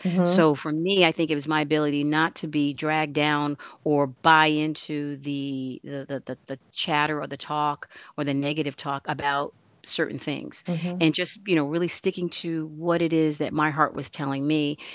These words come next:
Speaker 2: and not following anyone else's path, but really following myself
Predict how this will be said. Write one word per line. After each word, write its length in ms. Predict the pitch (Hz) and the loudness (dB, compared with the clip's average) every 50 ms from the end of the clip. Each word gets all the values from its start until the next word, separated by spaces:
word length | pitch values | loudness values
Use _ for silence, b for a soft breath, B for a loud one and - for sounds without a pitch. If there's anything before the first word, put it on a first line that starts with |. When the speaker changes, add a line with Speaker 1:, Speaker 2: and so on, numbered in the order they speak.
| B B - | B B 2
Speaker 2:
and 160 | 151 156 156 | 4 4 6
not 260 | 160 156 147 147 139 | 6 6 4 4 2
following 560 | - - - 156 151 151 151 143 139 135 135 139 | 2 2 2 4 4 4 2 0 0 0 0 0
anyone 360 | 143 143 135 135 139 135 139 | 0 0 -2 -2 -4 -4 -4
else's 300 | 135 135 - - 135 - | -6 -6 -6 -8 -10 -10
path, 360 | - - 143 127 113 107 - | -6 -2 0 0 0 -2 -4
but 140 | - 131 - | -6 -8 -8
really 560 | - 151 156 165 165 165 156 151 143 139 135 B B B - | -6 -4 0 2 2 2 2 2 0 -2 -4 B B B -6
following 420 | - - 147 139 139 139 135 139 143 | 2 4 4 4 4 0 -4 -6 -6
myself 560 | 135 131 - - - 165 139 110 - - | -8 -8 -8 -2 0 0 0 0 -2 -6